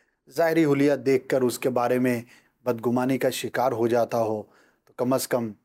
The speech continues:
یہ واقعہ سننے کے بعد یہ تو ذہن بنانا چاہیے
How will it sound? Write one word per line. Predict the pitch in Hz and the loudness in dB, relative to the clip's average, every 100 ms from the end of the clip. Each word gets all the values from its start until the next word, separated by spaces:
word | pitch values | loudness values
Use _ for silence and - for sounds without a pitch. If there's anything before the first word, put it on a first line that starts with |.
| _ _ _ | _ _ _
یہ | 120 | -4
واقعہ | 120 117 - 123 | -2 -2 -2 -2
سننے | - 113 117 | -4 -6 -6
کے | 117 110 | -6 -4
بعد | 113 110 - _ _ _ _ _ | -4 -4 -8 _ _ _ _ _
یہ | 117 135 | -4 0
تو | 147 | 0
ذہن | 117 123 123 | 2 0 -2
بنانا | 113 113 120 | -4 -4 -4
چاہیے | 113 113 110 107 | -2 -4 -4 -8